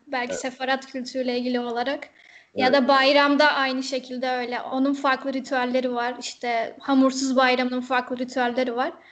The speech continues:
Speaker 1: Bunlar hep yani gelenekleri şey devam ettirme, biz asimile olmama çabaları bence yani.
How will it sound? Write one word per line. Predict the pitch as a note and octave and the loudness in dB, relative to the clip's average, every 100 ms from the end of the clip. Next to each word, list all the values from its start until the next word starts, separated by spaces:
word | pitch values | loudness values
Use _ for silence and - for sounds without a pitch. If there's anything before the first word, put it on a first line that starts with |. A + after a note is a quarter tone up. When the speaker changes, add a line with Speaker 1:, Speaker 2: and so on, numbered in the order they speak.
| - _ - | -20 _ -2
Speaker 1:
Bunlar | C4+ D#4 | 4 6
hep | E4 E4 | 8 6
yani | D#4+ D4+ D#4 | 4 2 4
gelenekleri | C#4 C4+ C#4 C#4+ C#4+ D4+ D#4+ C#4 - | 2 2 2 0 2 0 0 -6 -14
şey | - - C#4 B3+ | -12 -2 0 0
devam | B3+ C4 C#4+ D4 | 0 2 2 2
ettirme, | B3+ B3+ A#3+ B3 | 0 -2 -12 -8
biz | B3 - | -8 -6
asimile | C#4 D4 C4+ C#4 D4 | -6 -4 -2 2 2
olmama | C#4 C4+ A#3+ A3 A3+ - - | 2 0 -2 -6 -8 -12 -12
çabaları | B3+ A3+ A3+ A3 A3+ | -12 -8 -8 -8 -10
bence | G#3+ A3 B3 | -14 -14 -14
yani. | B3 B3 | -12 -12